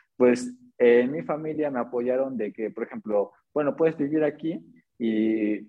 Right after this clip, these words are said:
te damos la comida y no pagas renta, nada, solamente ocúpate de eso. Entonces, e-, ese apoyo hizo que mi engrane de familiar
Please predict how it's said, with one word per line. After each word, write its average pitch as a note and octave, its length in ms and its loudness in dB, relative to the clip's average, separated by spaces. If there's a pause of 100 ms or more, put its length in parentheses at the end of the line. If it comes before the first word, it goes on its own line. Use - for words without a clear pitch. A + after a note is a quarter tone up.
(140)
te A#2+ 100 0
damos C3 240 0
la C3 140 2
comida D3 360 -4
y C#3+ 40 -6
no C3+ 120 -6
pagas C#3 280 0
renta, D3+ 480 -8
nada, D#3 520 -4
solamente B2+ 420 -2
ocúpate D3 520 -2
de D3+ 340 -2
eso. E3 440 -2 (380)
Entonces, C#3+ 480 -2
e-, B2+ 220 0
ese D#3 200 0
apoyo D#3 640 0 (340)
hizo F3 540 -4
que A2 300 0
mi C#3 120 -2
engrane D3+ 420 -2
de C#3 120 -2
familiar C3+ 600 -4